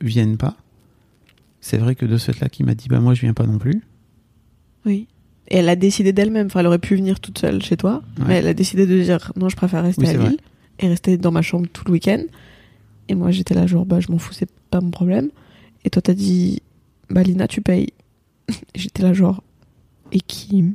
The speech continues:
Speaker 2: Mais pas pour la mettre dans la sauce, tu vois. Juste
Speaker 1: Un peu.
Speaker 2: vraiment par
Speaker 1: <laughs> Non, pas pour la mettre dans la sauce,
Speaker 2: Non,
Speaker 1: pour
Speaker 2: je te jure, il y
Speaker 1: Non,
Speaker 2: avait
Speaker 1: par
Speaker 2: pas
Speaker 1: équité.
Speaker 2: de, ouais, c'est ça.
Speaker 1: Hmm.
Speaker 2: Juste, en fait, pour moi, elle a eu le choix aussi, elle a fait son choix, et en quoi c'est moi qui devrais payer les conséquences de son choix ?
Speaker 1: Hmm.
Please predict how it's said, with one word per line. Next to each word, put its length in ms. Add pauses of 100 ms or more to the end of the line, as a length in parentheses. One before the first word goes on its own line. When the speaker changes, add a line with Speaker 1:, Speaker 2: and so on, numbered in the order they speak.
(220)
Speaker 2:
Mais 80
pas 140
pour 160
la 80
mettre 180
dans 80
la 100
sauce, 280
tu 120
vois. 200
Juste 240
Speaker 1:
Un 40
peu. 0
Speaker 2:
vraiment 200
par 380
Speaker 1:
<laughs> 60
Non, 60
pas 140
pour 180
la 80
mettre 120
dans 80
la 80
sauce, 200
Speaker 2:
Non, 120
Speaker 1:
pour 80
Speaker 2:
je 120
te 120
jure, 320
il 60
y 20
Speaker 1:
Non, 60
Speaker 2:
avait 100
Speaker 1:
par 100
Speaker 2:
pas 60
Speaker 1:
équité. 260
Speaker 2:
de, 480
ouais, 140
c'est 140
ça. 220
Speaker 1:
Hmm. 120 (920)
Speaker 2:
Juste, 240 (160)
en 80
fait, 160
pour 160
moi, 140
elle 40
a 60
eu 60
le 40
choix 220
aussi, 260
elle 140
a 40
fait 140
son 140
choix, 340
et 480
en 140
quoi 160
c'est 120
moi 140
qui 100
devrais 260
payer 220
les 100
conséquences 420
de 40
son 200
choix ? 260
Speaker 1:
Hmm. 160